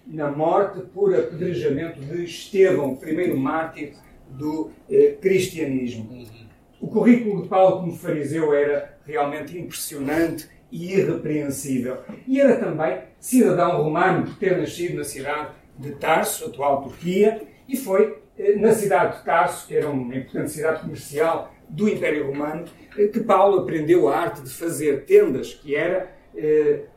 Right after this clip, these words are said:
Speaker 1: provavelmente o, o, o negócio da sua família, e que continuou a ser, eh, a sua principal fonte de rendimento ao longo da vida.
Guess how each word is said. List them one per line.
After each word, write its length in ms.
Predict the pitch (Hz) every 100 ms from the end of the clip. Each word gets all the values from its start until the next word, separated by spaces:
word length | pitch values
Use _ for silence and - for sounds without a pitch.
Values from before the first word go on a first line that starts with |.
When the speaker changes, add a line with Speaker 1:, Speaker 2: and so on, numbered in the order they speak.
| -
Speaker 1:
provavelmente 800 | 170 151 160 151 139 156 156 151 - - -
o, 460 | 170 160 160 143 - -
o, 360 | 170 147 143 - - - -
o 60 | 247
negócio 680 | 165 151 165 175 175 165
da 100 | 160
sua 200 | 156 170
família, 600 | - 170 233 220 143 131 - - -
e 80 | -
que 80 | -
continuou 720 | 262 - 147 147 180 180 - - -
a 60 |
ser, 460 | 226 180 170 175 - -
eh, 160 | 170 214
a 40 |
sua 320 | - 208 180
principal 560 | 180 208 - - 185 175
fonte 440 | - 160 160 156 - - -
de 140 | 151
rendimento 680 | 180 170 156 139 139 156 147
ao 120 | 151
longo 260 | 160 160 147
da 60 |
vida. 420 | 123 127 120 117